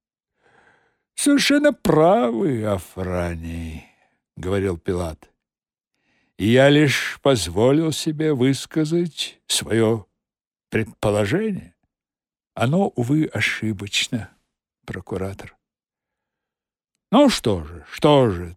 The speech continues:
тогда?» воскликнул прокуратор с жадным любопытством, всматриваясь в лицо Афрания. «Я полагаю, что это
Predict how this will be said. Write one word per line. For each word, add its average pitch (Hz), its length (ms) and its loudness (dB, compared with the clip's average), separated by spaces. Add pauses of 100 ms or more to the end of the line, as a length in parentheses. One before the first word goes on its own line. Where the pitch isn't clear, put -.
(140)
тогда?» - 580 -12 (1300)
воскликнул 95 680 -6
прокуратор 92 800 -6 (720)
с 85 60 -10
жадным 95 720 -4
любопытством, 98 920 -6
всматриваясь 95 800 -6
в 95 60 -12
лицо 98 380 -4
Афрания. 98 640 -6 (1400)
«Я 123 180 2
полагаю, 160 1080 2
что - 200 -6
это 147 500 -4